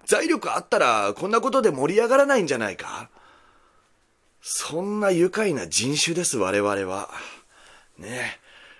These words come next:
こんなくだらないことで盛り上がれる夜があればあるだけ、最高だなと思いますよね。うん。ただここで満足はしてはいけないんですよ。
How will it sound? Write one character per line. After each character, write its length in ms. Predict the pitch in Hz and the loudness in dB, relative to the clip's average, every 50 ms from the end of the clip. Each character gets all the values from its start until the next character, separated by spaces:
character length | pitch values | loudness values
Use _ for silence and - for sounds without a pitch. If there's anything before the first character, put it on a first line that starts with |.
| _ _ - | _ _ -20
こ 260 | - - - - 127 | -12 -8 -6 -6 -6
ん 160 | 175 180 185 | -8 -8 -8
な 140 | 180 175 160 | -8 -8 -8
く 180 | - - 170 160 | -6 -6 -2 0
だ 120 | 180 175 | 2 2
ら 120 | 180 180 180 | 2 0 0
な 140 | 175 175 | 2 2
い 80 | 175 170 | 2 2
こ 140 | 160 180 170 | 0 0 -2
と 120 | 185 180 | 0 2
で 140 | 160 170 147 | 4 4 4
盛 240 | 131 127 127 139 143 | 4 2 2 4 6
り 40 | 147 | 6
上 120 | 143 147 | 6 6
が 80 | 151 151 | 4 2
れ 100 | 165 160 | 2 2
る 140 | 156 143 | 2 4
夜 260 | 135 143 151 165 170 143 | 4 6 6 4 4 4
が 220 | 139 131 120 123 | 4 4 4 4
あ 60 | 143 | 2
れ 140 | 165 175 165 | 2 0 2
ば 280 | 135 135 117 107 107 117 | 2 2 2 2 2 2
あ 60 | 147 | 2
る 120 | 185 185 | 2 2
だ 160 | 160 156 139 | 2 0 0
け、 160 | 127 143 131 113 - - - - - - - - - - - - - - | 0 -2 -4 -4 -6 -8 -10 -14 -20 -20 -20 -20 -20 -20 -20 -20 -14 -6
最 420 | - - - - - - - - | -2 0 0 0 0 -2 -6 -8
高 220 | 143 - - 113 123 | -10 -10 -8 -8 -8
だ 140 | - 151 151 | -8 -8 -6
な 160 | 151 143 143 | -4 -4 -4
と 100 | 131 113 | -4 -4
思 160 | 113 120 127 | -4 -2 -2
い 60 | 127 | -2
ま 100 | 127 127 | -4 -4
す 160 | 123 - 110 | -4 -4 -4
よ 120 | 107 90 80 | -6 -8 -10
ね。 140 | 80 82 85 - - - - - - - 95 | -10 -10 -10 -8 -10 -10 -12 -16 -18 -16 -10
う 60 | 95 | -8
ん。 280 | 95 95 98 98 95 95 92 90 - - - _ - - - - - - - - - _ _ | -8 -6 -6 -8 -10 -10 -12 -14 -16 -16 -20 _ -20 -20 -20 -20 -20 -20 -20 -20 -20 _ _
た 120 | - - 147 | -10 -2 0
だ 120 | 208 - | 0 0
こ 160 | - - - | 0 -6 -4
こ 120 | - - 226 | 2 4 4
で 120 | 226 240 | 6 6
満 200 | 214 208 220 220 | 6 4 2 2
足 220 | 196 190 - - 110 | 2 0 -2 -2 -6
は 140 | 92 - | -6 -4
し 100 | - - | -6 -6
て 120 | - 131 127 | -4 -4 -6
は 140 | 110 92 82 | -6 -8 -8
い 60 | 80 | -10
け 160 | - - 95 | -12 -12 -10
な 140 | 90 90 87 | -10 -10 -12
い 40 | 82 | -12
ん 40 | |
で 80 | 76 - | -12 -12
す 160 | - - - | -10 -10 -12
よ。 80 | - | -14